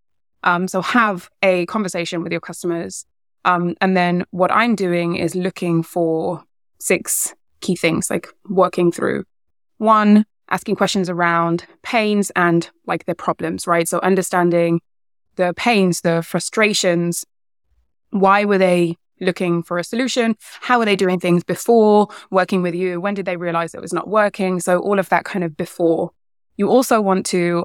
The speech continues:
tap into the decision-making process and those kind of triggers. So questions around what triggered them to take action or, like,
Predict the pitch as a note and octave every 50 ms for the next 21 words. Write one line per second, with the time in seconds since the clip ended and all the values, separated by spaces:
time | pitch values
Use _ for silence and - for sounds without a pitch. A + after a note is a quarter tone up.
0 | _ _ _ - - F3+ F3+ _ F#3+ F3+ F3+ F3 - F3+ E3+ E3 E3 D#3+ D#3+ _
1 | _ _ _ _ _ _ - E3+ D#3+ F3 - - G#3+ F#3+ F3+ F#3+ F3 F3 E3+ E3
2 | E3 - F#3+ F3+ - - E3 D#3+ - F#3+ F#3 F3+ - F3 E3 E3+ E3+ D#3+ - -
3 | E3+ E3 D#3+ - - - G3 E3+ D#3 - - - - - - _ _ _ _ _
4 | _ - F#3+ F3 - - F3+ - - F#3 E3+ F3 E3 E3+ E3 E3 E3+ E3+ F3 E3
5 | F3+ - _ - - F3+ E3 E3+ E3+ E3 - - _ _ _ _ _ - E3+ E3
6 | E3+ E3 F#3 E3+ - E3+ E3+ - - - - - - F#3+ F3 E3+ E3+ E3+ - -
7 | G3 F3+ E3